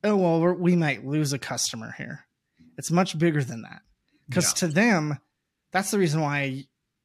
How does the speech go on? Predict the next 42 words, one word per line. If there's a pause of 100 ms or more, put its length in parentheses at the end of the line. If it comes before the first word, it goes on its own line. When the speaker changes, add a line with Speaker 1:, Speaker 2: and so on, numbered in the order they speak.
(120)
Speaker 1:
I
think
a
lot
of
customers
will
complain
about
a
situation
like
you
just
had
with
Ver-,
like,
what,
like
you
had
with
Verizon. (680)
Um, (380)
that's
why
they'll
complain
in
public
about
it, (460)
because (380)
you
wasted,
not,
you,
you
wasted
their
time.